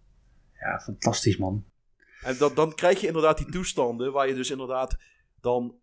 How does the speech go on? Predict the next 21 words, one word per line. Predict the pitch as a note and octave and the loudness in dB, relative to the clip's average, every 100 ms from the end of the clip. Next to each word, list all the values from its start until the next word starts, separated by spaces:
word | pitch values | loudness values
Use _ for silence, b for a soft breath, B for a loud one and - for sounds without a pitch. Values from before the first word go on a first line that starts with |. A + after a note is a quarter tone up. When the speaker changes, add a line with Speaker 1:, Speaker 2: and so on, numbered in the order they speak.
| _ _ | _ _
Speaker 2:
op | C3+ | -6
de | - | -2
fiets | - D#3 - | -2 -2 -6
's | - | -6
morgens | B2 B2 A#2 | -8 -8 -6
naar | A2 | -8
school | - D3 C#3+ | -6 -4 -4
zat | G#2 F#2+ A2+ _ | -4 -6 -6 _
met | A2 G2+ | -12 -12
je | - | -12
vriend, | G2 G#2+ A2 G#2+ | -14 -12 -12 -10
met | G#2+ | -10
je | A2 | -10
vrienden. | A2+ C3+ A#2 G2 - _ _ | -12 -10 -6 -6 -8 _ _
"Hey, | A#2+ C3 - _ _ _ _ _ _ | 0 0 0 _ _ _ _ _ _
ik | - | -10
heb | A#2+ | -10
een | G#2+ | -8
goede | B2+ A2 | -8 -6
zweet | A2 B2 A#2 | -4 -4 -4
gevonden." | F2 F2 F2 E2 | -12 -18 -18 -20